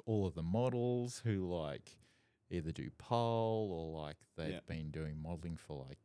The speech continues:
Speaker 1: years and, you know, like, some are mums and,
Speaker 2: Well, I
Speaker 1: like,
Speaker 2: guess
Speaker 1: it's
Speaker 2: what's,
Speaker 1: just
Speaker 2: this is what I was gonna ask you, like, uh, like, bolting on from that. What's your general tip for,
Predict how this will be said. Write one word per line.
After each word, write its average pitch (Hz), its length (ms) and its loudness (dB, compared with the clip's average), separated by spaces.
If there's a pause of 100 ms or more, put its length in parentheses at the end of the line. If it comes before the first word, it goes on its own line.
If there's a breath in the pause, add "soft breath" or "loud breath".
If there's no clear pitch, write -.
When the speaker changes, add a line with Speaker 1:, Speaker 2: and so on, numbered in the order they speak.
Speaker 1:
years 107 840 2
and, 73 280 -4 (280)
you 110 120 2
know, 73 160 -2 (160)
like, 90 320 -4
some 76 280 -4
are 67 60 -6
mums 110 840 2
and, - 200 -2
Speaker 2:
Well, 196 140 4
I - 60 -2
Speaker 1:
like, 240 80 4
Speaker 2:
guess 302 120 2
Speaker 1:
it's - 40 -2
Speaker 2:
what's, - 180 2
Speaker 1:
just - 160 -6
Speaker 2:
this 262 200 0
is 165 40 2
what 135 120 4
I - 40 0
was 113 100 0
gonna 104 140 0
ask 170 120 0
you, 92 120 0
like, 104 140 -4
uh, 87 160 -4 (160)
like, 98 180 -6
bolting 107 280 0
on 98 100 -2
from 98 160 -4
that. 120 160 0
What's 185 180 2
your 202 100 2
general 151 280 4
tip - 220 -4
for, 107 440 2